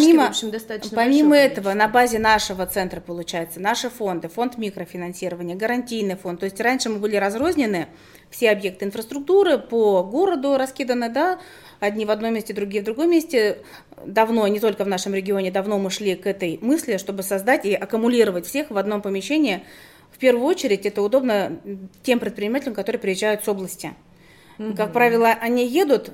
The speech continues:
Speaker 1: э, допустим, вот там, приезжали в министерство, да, вот как пример расскажу, разговариваешь и понимаешь, что им прямая дорога в центр экспорта, что им там могут оказать поддержку, говоришь: «Вот вы сейчас, пожалуйста, проедьте по
Speaker 2: Мгм.
Speaker 1: этому адресу,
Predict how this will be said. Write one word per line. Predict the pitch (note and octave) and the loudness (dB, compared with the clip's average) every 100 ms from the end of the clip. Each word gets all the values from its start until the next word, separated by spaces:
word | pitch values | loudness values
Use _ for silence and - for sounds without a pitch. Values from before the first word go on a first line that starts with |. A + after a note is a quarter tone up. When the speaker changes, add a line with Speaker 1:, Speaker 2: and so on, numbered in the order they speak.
| - | -14
Speaker 1:
э, | F3+ F#3 | -14 -8
допустим, | G3+ G3+ - F#3+ E3+ - | -10 -10 -10 -8 -8 -14
вот | - A3 _ - _ _ _ _ | -20 -20 _ -20 _ _ _ _
там, | - F3+ | -10 -4
приезжали | A3+ B3+ C#4 C4+ | 2 4 4 2
в | G3+ | 0
министерство, | A3+ A#3+ A#3 F#3 - F3+ | 0 -2 -4 -6 -6 -6
да, | F#3 D4 | 0 0
вот | - | 0
как | F#3+ F#3+ | -6 -4
пример | G#3 F#3+ F3+ | -2 -2 -4
расскажу, | E3+ F3+ F3 E3 - - - - _ _ _ | -6 -8 -8 -10 -12 -20 -20 -20 _ _ _
разговариваешь | - G#3+ A3+ A#3+ D#4+ D4+ A3 | -6 0 2 4 4 4 0
и | - | 0
понимаешь, | A#3+ A#3+ A3+ G3 | 0 2 2 2
что | F#3+ A3+ | 2 2
им | D4 | 4
прямая | D#4+ B3 A#3+ B3 | 2 2 2 2
дорога | G#3+ A3 A#3 | 2 2 0
в | G#3+ | -4
центр | G#3 G#3 G#3 | -4 -2 0
экспорта, | G3 - E3+ E3 | 0 -4 -8 -8
что | E3+ A3+ | -4 -2
им | A#3 | 0
там | A3 G#3 | 0 0
могут | A3+ G#3+ G#3 | 0 0 -2
оказать | G3 G3 F#3+ | -4 -2 -2
поддержку, | G3+ G#3 E4 - | -2 -2 -2 -4
говоришь: | A3 A3 A3+ A3 | -4 -2 -2 -2
«Вот | A3 | -4
вы | A#3 | -4
сейчас, | D4 C#4 A#3 | -6 -2 -4
пожалуйста, | A#3 G#3+ A#3+ A3+ - | -2 -2 -2 -2 -6
проедьте | G#3 B3 E4 G4+ - G3+ | -6 -2 0 0 -2 -4
по | G3+ | 0
Speaker 2:
Мгм. | G#3+ | 0
Speaker 1:
этому | G#3 A3 A#3 | 0 0 2
адресу, | A3+ G#3+ G3 E3+ | 2 0 -6 -8